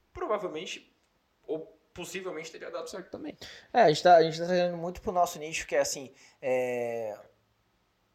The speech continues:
Speaker 2: às vezes as pessoas não tão na, no momento de vida delas pra adquirir um seguro, uma pólice de seguro.
Speaker 1: Sim.
Speaker 2: Mas serve pra, cara, qual-, qualquer, qualquer
Speaker 1: Cara, se você
Speaker 2: coisa.
Speaker 1: tem um sa-, um exemplo, um salão de cabeleireiro,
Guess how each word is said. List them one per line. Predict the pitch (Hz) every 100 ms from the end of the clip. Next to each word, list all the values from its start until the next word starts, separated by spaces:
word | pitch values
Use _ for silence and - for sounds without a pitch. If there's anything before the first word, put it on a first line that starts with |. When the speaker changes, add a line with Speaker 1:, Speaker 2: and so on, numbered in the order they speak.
| -
Speaker 2:
às | 135
vezes | 156 156
as |
pessoas | 151 160 147
não | 175
tão | 196 175 180 196
na, | 180 165 156
no | 139
momento | 156 151 190
de | 185
vida | 165
delas | 147 170 175
pra | 185
adquirir | 156 - 151
um | 180
seguro, | - 156 156 160
uma | 143
pólice | 143 156 151
de |
seguro. | 156 139
Speaker 1:
Sim. | 120 98 85 -
Speaker 2:
Mas | 214 240
serve | 208 220
pra, | - 381 359
cara, | - 320 175
qual-, | - 196 - -
qualquer, | - 196 196 185 220 233
qualquer | 214 233
Speaker 1:
Cara, | 208
se | 139
você | 226
Speaker 2:
coisa. | 208 240 180
Speaker 1:
tem | 143 -
um | 175
sa-, | 208
um |
exemplo, | 196 120 117
um | 127
salão | 151 233
de | 220
cabeleireiro, | 190 180 247 127 85 -